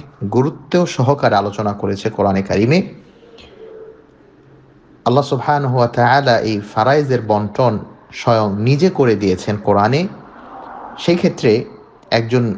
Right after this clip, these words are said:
আদর্শ মুসলিম মুমিনের জন্য কখনোই এটা ঠিক হবে না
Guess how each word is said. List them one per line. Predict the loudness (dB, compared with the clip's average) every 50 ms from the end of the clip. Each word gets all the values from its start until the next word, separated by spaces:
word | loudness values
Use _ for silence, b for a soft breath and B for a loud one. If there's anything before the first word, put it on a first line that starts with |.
| -4 -2
আদর্শ | -2 0 2 0 0 0 -2 -2
মুসলিম | 0 2 2 0 0 -2 -4 -2 2 2 2 4 2 2 2
মুমিনের | 2 2 2 2 2 2 4 4 2 2 0 0
জন্য | 0 0 0 0 0 0 -2 -2 -2
কখনোই | -4 -4 -4 -2 -2 0 2 2
এটা | 2 2 2 2 2 2 2 0 -4 -10 b b b b b b _ _
ঠিক | -4 0 0 0 0 0
হবে | -2 -2 0 0 0
না | 0 0 0 0 -2